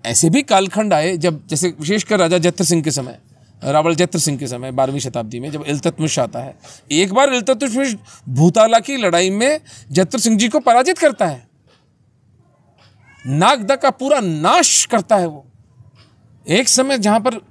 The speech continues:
एक हजार जैन मंदिर हुआ करते थे, आज वो खंडहर आप देखेंगे तो उस कलाकृति पर आपको विश्वास नहीं होगा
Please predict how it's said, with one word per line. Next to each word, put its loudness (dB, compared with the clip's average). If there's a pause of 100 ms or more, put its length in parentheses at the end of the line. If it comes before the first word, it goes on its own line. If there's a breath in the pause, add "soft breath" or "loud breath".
एक 0 (120)
हजार 2
जैन -4
मंदिर -2
हुआ 2
करते -6
थे, -16 (640)
आज 4
वो -2
खंडहर 2
आप 4
देखेंगे -4 (400 loud breath)
तो 0
उस 0
कलाकृति 0
पर 0
आपको 0
विश्वास 0
नहीं 2
होगा -2